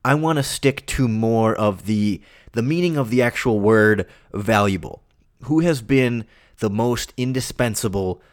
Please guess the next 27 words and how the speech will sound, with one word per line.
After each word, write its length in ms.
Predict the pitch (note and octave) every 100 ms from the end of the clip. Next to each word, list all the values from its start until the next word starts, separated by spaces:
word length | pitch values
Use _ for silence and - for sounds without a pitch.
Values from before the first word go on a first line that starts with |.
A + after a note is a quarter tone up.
| _
for 320 | - - A#2+
the 120 | A2+ A2+
Chicago 520 | - G#2+ B2 A2 G#2
Bears 320 | A2 G#2 G2+
team 340 | - A2+ G#2 G#2
in 160 | A#2+
the 80 | A#2+
first 320 | - A2+ F#2+
half 180 | G#2+ G#2
of 60 | F2+
the 60 |
season? 380 | F2 A2 G2 G2 - _ _ -
Who 180 | D#3+
has 180 | D#3+ C#3
this 220 | B2 B2+
team 460 | - B2+ A#2+ A2+ G#2+ - _ _
relied 500 | G2 A2+ G#2 A2 A#2
on 180 | A#2 A2
the 80 | G2
most 560 | G2+ G#2 F#2+ - - - _ _
for 340 | _ - B2+ B2
their 180 | A#2 G#2+
success? 600 | - - - E2+ - - _ _ _ _ _ -
And 140 | G#2+
so 220 | - A#2+
for 160 | G#2+ A#2+
me, 500 | A#2 E3+ D3 A2+